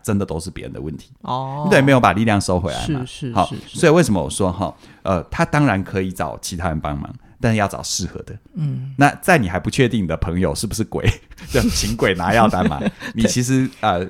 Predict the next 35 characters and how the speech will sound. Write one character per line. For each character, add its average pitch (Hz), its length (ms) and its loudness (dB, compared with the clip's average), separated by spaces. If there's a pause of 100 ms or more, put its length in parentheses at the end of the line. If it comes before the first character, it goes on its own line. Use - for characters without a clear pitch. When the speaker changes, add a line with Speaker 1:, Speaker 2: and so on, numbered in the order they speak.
Speaker 1:
试 - 240 -2
着 92 240 2
有 85 160 -2
些， 117 340 0
因 165 80 -2
为 160 80 2
现 147 160 2
在 120 120 8
的 - 20 -2
观 107 180 2
念 113 160 -2
大 98 80 0
家 95 100 4
都 92 160 -2
接 92 200 -4
受 82 280 -4
了， 67 100 -10
Speaker 2:
嗯。 139 320 -6
Speaker 1:
找 85 200 0
你 80 140 -2
能 80 180 -6
够 117 120 -2
信 117 260 -4
任 104 180 -2
的 82 120 -6
諮 95 140 -8
商 90 200 -4
心 90 180 -6
理 69 80 -6
师 78 240 -10
会 92 160 -8
很 78 160 -8
有 71 100 -6
帮 64 200 -12
助。 - 180 -12